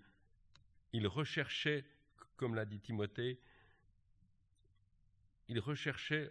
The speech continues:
en haut ces choses qui, qui ne sont pas matérielles. Il, le, le royaume des cieux, si on, si on peut dire. Donc, il nous est dit en Hébreux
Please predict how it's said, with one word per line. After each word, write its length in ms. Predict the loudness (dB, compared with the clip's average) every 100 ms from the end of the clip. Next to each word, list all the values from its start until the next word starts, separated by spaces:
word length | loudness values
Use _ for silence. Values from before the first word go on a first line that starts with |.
| 0
en 140 | 2
haut 300 | 4 4 2 -2 -16 -18 -20 -20 -20 -20 -20 -20
ces 220 | -4 -2
choses 400 | 0 0 0 -4
qui, 320 | -6 -4 -4 -6 -20 -20 -20 -20 -20 -20 _ -20 -8
qui 120 | 0
ne 100 | 0
sont 200 | 0 -2
pas 140 | 2 2
matérielles. 720 | 2 0 -2 0 0 -2 -8 -18 -20 -20 -16 -2
Il, 280 | 0 0 -4 -16 -20 -20 -20 -20 -20 -20 -8
le, 420 | 2 4 2 -2 -6
le 140 | 0 0
royaume 480 | 4 2 4 0
des 120 | -2 -2
cieux, 280 | -2 -2
si 160 | -4 -4
on, 200 | -6 -6 -12 -14
si 160 | -6 -6
on 60 |
peut 180 | -4 -4
dire. 260 | -2 -2 -4 -8
Donc, 180 | -6 -6 -8 _ -20 -12 -2
il 80 |
nous 220 | 0 0 -2
est 80 |
dit 260 | -2 -4 -4 -4
en 240 | -2 2
Hébreux 480 | 2 0 -2 -2 -2